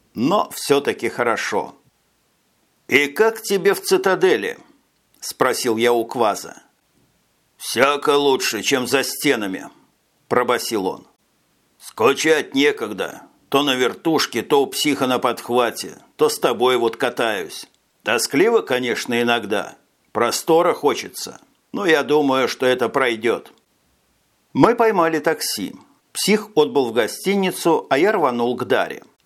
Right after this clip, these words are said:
Бабуля на входе мне не обрадовалась и категорически отказалась пропускать в пьяном виде. Податься было некуда, пришлось ехать на базу Курсора. Пропустили меня без лишних вопросов.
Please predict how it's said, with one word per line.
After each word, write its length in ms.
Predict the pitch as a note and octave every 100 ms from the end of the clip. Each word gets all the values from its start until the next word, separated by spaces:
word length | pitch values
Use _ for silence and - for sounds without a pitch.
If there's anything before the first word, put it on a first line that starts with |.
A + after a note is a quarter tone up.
| _ -
Бабуля 680 | A2 B2+ B2 G#3 A#3 G#3 -
на 180 | D#3+ D#3
входе 360 | - G3 F#3+
мне 220 | F#3+ F#3
не 120 | F3+ F3
обрадовалась 920 | D#3+ F3+ F#3 - G#2+ F2+ D#2+ - -
и 100 | C3+
категорически 840 | B2+ C3 B2+ C3 C#3+ F#3+ E3+ - D3
отказалась 640 | C#3 - A#2+ - F#3 E3+
пропускать 640 | - C#3+ A#2+ A2 - F3+ F3+
в 60 |
пьяном 460 | - B2 A#2+ A#2+ A#2+
виде. 420 | G#2 G2+ F#2+ - - _ _ _
Податься 540 | A#2+ A#2+ G#3 A#3+ - C#3+
было 240 | A3 G#3
некуда, 680 | E3+ G#3 G#3+ F3+ E3+ D#3+ C#3+ -
пришлось 540 | - - F3 A#3 -
ехать 380 | A#2+ B2 C#3 -
на 120 | C#3+
базу 320 | G#2+ A2 A#2
Курсора. 680 | A2+ C3 - - A2+ D#2+ - - _ _ _ _
Пропустили 680 | C3 C3+ D3 C3+ - C3 C#3+
меня 260 | F3 F#3
без 180 | F3 F#3+
лишних 420 | C#3 B2+ - B2+ D#3
вопросов. 580 | D#3+ E3 B2 - D2